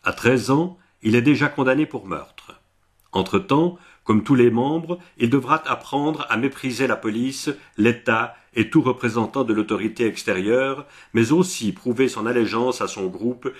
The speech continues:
et aux valeurs de solidarité qu'il incarne. Haletant, sombre, violent, ce récit de vie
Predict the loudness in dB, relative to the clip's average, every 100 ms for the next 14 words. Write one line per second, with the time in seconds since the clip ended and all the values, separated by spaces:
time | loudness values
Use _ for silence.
0 | -4 0 2 4 4 4 2 -4 -4 -4
1 | -2 -4 -2 -2 -2 -4 -8 -8 -12 -14
2 | -18 -20 -20 _ _ _ _ _ _ -2
3 | 0 0 2 0 0 -4 -10 _ _ -6
4 | 0 2 2 0 -2 _ -18 -2 2 4
5 | 2 -2 -6 _ _ -6 -2 0 0 -2
6 | -2 2 2 0 -4 -4